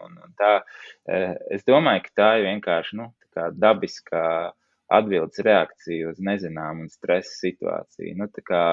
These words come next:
tu mēģini tikt ar to galā, ā, izmantojot humoru un, un, un, un, un, ā, ā, jokus, un man liekas, tas ir forši. Nu, ja tas tev palīdz tā,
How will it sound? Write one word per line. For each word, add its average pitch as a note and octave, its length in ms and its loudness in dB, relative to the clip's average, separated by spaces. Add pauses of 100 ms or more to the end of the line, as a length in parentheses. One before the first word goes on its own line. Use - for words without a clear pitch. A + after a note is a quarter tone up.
tu - 180 -14
mēģini F2+ 480 -4
tikt - 320 -12
ar - 80 -20
to D#2 160 -8
galā, F2+ 380 0 (100)
ā, - 560 -10
izmantojot E2+ 640 -6
humoru E2+ 640 -8
un, D#2+ 160 -16
un, E2 260 -18
un, E2 300 -20
un, D#2 240 -20 (160)
un, D#2+ 100 -20
ā, D#2+ 160 -12 (420)
ā, - 160 -10 (600)
jokus, G2+ 560 2
un F2 220 -8
man F#2+ 260 -2
liekas, - 220 -8
tas - 180 -14
ir - 100 -16
forši. - 380 2
Nu, F2+ 160 -8
ja F2 80 -6
tas - 200 -18
tev E2 200 -4
palīdz E2+ 400 0
tā, E2 120 -2